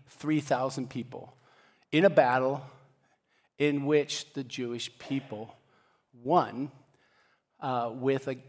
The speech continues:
with a man, last name is Maccabees. You may have heard of that, the Maccabees, uh, battle. And they won this battle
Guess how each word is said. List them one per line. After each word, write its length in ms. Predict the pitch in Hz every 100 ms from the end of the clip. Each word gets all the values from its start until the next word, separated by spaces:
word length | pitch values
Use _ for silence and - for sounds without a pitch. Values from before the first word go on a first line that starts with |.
| 135
with 380 | 127 135 135 -
a 120 | -
man, 600 | 123 131 175 160 131 156 147 - - _ _ _ _ _ _ 135
last 320 | 127 135 -
name 220 | 143 139
is 100 | 131
Maccabees. 720 | 131 123 123 123 131 185 - - _ -
You 80 | 120
may 220 | 117 113
have 140 | 117
heard 200 | - 120
of 120 | 120
that, 300 | 123 135 - - _ _ _ _ _ _
the 60 | -
Maccabees, 720 | 127 131 135 123 135 127 123 117 - 120
uh, 480 | 120 110 101 110 73 -
battle. 520 | 123 123 135 170 202 - _ _ _ _ _ _ _ _ -
And 160 | 165
they 80 | 202
won 280 | 175 247 277
this 180 | 247 -
battle 520 | 143 135 143 165